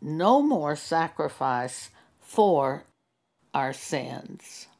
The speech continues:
If we go back to those sins, if we have been forgiven those sins, and if we have a knowledge that it is a sin,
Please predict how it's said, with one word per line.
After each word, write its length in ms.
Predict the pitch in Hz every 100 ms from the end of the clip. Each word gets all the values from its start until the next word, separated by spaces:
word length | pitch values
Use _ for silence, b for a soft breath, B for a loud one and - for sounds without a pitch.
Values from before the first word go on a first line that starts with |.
| _ _ _ _ _ _ _ _ _ _ _ _ _ _ _ _ -
If 240 | 233 269
we 120 | 302 285
go 200 | 269 277
back 280 | 254 240 -
to 80 | 208
those 320 | 190 170 -
sins, 600 | - 156 - - - - _ _ _ _ -
if 360 | - 254 277 -
we 260 | 226 226 220
have 260 | 220 214
been 220 | 208 202
forgiven 580 | 185 202 190 208 214 175
those 280 | 165 135 139
sins, 580 | - 139 - - - - b b b b b b
and 220 | 190 165 -
if 280 | 240 285 -
we 400 | 247 247 233 208 -
have 220 | - 214
a 100 | 208
knowledge 720 | 190 196 214 208 160 151 156 - b b b _ _ _ _ _ -
that 260 | 180 170 - _ _
it 180 | 196 185 -
is 340 | 220 294 -
a 80 | 147
sin, 600 | - - 135 127 - 156